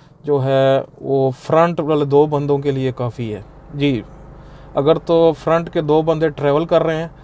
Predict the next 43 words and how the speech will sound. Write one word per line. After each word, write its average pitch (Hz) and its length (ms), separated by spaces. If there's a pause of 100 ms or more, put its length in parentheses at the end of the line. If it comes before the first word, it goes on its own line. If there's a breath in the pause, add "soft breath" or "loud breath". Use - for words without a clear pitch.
(260 loud breath)
तो 156 120
इन 180 200
दोनों 165 240
के 151 160
लिए 151 280
इसकी 151 360
कूलिंग 143 460
बहुत 139 280
ही 156 60
शानदार 147 440
है, 147 100
किसी 156 340
किस्म 151 340
की 147 80
कोई 151 220
प्रॉब्लम 147 420
नहीं 147 220
है, 147 180 (440 loud breath)
बेहतरीन 139 480
चलता 127 280
है। 123 80
लेकिन 135 580 (100)
अगर 143 280 (560)
पिछली 180 280
सीट 175 280
पर 156 140
कोई 151 160
बंदा 139 260
बैठा 131 320
है 135 200 (380 loud breath)
तो 160 100
आप 160 240
इस 170 220
एसी 160 340
को 143 300 (240)
वन 151 300
पर 151 160
नहीं 135 220
चला 139 260
सकते, 143 420 (200)
पसीने 143 340
छूट 139 240
जाएंगे, 147 480